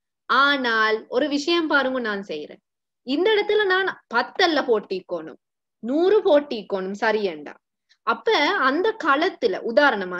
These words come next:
சரியா, அந்த களத்துல ஈக்கிற தரவை நான் மாத்தோணும். இந்த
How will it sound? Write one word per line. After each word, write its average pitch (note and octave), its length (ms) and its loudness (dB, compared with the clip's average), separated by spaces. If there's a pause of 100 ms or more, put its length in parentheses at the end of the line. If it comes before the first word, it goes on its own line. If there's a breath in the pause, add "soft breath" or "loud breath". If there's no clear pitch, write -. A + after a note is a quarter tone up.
(100)
சரியா, A3 260 -2 (160)
அந்த D#4+ 160 0 (160)
களத்துல E4 600 0
ஈக்கிற F#4 260 0 (160)
தரவை D4+ 500 2
நான் F#4+ 240 0
மாத்தோணும். F#3 640 0 (760)
இந்த F4+ 280 2